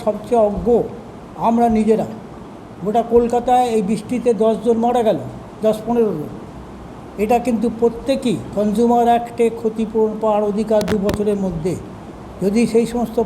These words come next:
পরিবাররা কনজিউমার অ্যাক্টে দাবি করে, এবং একটা কেসে এখানে আমাদের আছে যে একজন মোটরসাইকেল নিয়ে দাঁড়িয়ে ছিল, ন হাজার টাকা তার মাইনে ছিল,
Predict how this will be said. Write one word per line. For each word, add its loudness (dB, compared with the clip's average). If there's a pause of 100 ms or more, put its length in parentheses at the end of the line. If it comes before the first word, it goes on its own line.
পরিবাররা 2 (200)
কনজিউমার 2
অ্যাক্টে 2 (140)
দাবি 0
করে, 2 (640)
এবং -2 (320)
একটা 0
কেসে 0
এখানে 2
আমাদের 2
আছে -2 (640)
যে 4
একজন 2 (1120)
মোটরসাইকেল 0
নিয়ে 2
দাঁড়িয়ে 2
ছিল, 2 (460)
ন 2
হাজার 0 (100)
টাকা 2
তার 0
মাইনে 0
ছিল, 0